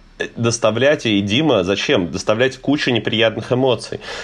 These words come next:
Для чего это нужно? Мне не очень понятно, да? Э, хочется же общаться так, чтобы было комфортно другим людям. Свобода свободой,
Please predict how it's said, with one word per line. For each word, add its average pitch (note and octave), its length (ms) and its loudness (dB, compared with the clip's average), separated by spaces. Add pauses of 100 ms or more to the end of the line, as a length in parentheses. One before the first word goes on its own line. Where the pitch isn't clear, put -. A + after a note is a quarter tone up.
Для A#2+ 100 2
чего D#3+ 240 2
это F3+ 160 0
нужно? F2+ 680 0
Мне A#2+ 280 0
не D#3+ 160 2
очень - 160 -4
понятно, B2 580 2
да? A#2+ 300 2
Э, D#2 320 0
хочется D#3 420 -2
же B2+ 160 2
общаться F3 540 0
так, B2 200 0
чтобы G#2 200 -4
было A#2 140 0
комфортно B2+ 520 -2
другим F2+ 320 0
людям. D2+ 240 0
Свобода C#3+ 380 0
свободой, C3+ 720 0